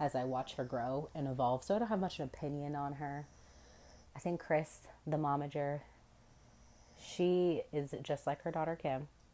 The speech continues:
chasing the bag and the bag only. And she's now her favorite child because Kim has made her probably the most money. Between Kim and Kylie, they have made Kris so much money. She gets a percent off of every single one of her children.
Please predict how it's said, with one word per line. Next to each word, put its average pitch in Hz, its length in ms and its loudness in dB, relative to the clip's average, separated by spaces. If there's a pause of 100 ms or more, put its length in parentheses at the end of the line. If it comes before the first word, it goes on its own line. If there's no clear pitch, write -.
(260)
chasing 151 420 0
the 156 60 0
bag 131 460 2 (220)
and 135 180 -2
the 135 40 -2
bag 135 300 2
only. 123 400 -4 (400)
And 147 100 -2
she's 180 200 2
now 208 300 2
her 190 140 0
favorite 151 340 2
child 135 460 2
because 135 400 -2
Kim 135 220 -4
has 135 160 -8
made 127 200 -4
her 139 100 0
probably 131 420 0
the 120 100 -2
most 117 280 -6
money. 120 220 -4
Between 135 340 -6
Kim 196 180 0
and 214 100 0
Kylie, 156 420 2 (480)
they 143 100 0
have 143 180 -2
made 131 460 -2 (400)
Kris - 480 -2 (240)
so 131 320 -2
much 127 200 -6
money. 90 240 -6
She - 140 -4
gets 139 180 -4
a - 40 -12
percent 151 540 -2 (420)
off 135 180 2
of 135 120 0
every 185 360 4
single 208 340 2
one 185 160 4
of 180 140 2
her 170 120 4
children. - 480 0